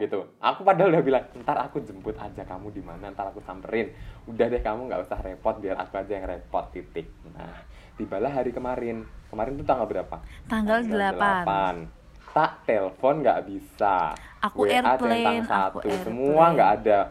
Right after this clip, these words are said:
Speaker 1: Koneksi apapun nggak jelas. Telepon pun panggilan dialihkan.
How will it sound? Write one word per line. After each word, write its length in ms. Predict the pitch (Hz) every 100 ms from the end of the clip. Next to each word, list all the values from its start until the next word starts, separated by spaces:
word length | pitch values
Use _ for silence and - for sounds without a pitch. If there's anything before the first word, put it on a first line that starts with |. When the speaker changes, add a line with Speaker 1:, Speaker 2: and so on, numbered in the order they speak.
| - - -
Speaker 1:
Koneksi 500 | 117 117 113 - 131
apapun 420 | 107 107 110 - 131
nggak 180 | 87 98
jelas. 300 | 101 92 - - - - -
Telepon 400 | 127 127 143 143
pun 180 | 165 180 - - - - -
panggilan 420 | - 120 110 117
dialihkan. 480 | 117 101 101 -